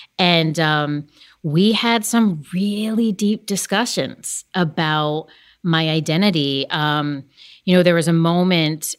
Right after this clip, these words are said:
in directing me that, um, you know, he was trying to get me to go in a different direction.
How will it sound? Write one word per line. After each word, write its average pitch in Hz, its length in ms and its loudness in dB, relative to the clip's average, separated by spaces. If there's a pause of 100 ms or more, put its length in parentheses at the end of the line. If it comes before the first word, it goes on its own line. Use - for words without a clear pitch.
(100)
in 165 240 2
directing 156 720 0
me 131 460 -4 (360)
that, 139 600 -2 (100)
um, 139 540 -4 (680)
you 190 160 6
know, 165 120 4
he 196 160 -2
was 170 180 0
trying 214 280 0
to 226 40 0
get 196 180 0
me 185 120 0
to 170 80 -2
go 170 260 2
in 160 100 2
a 151 60 -2
different 151 380 -6
direction. 202 960 0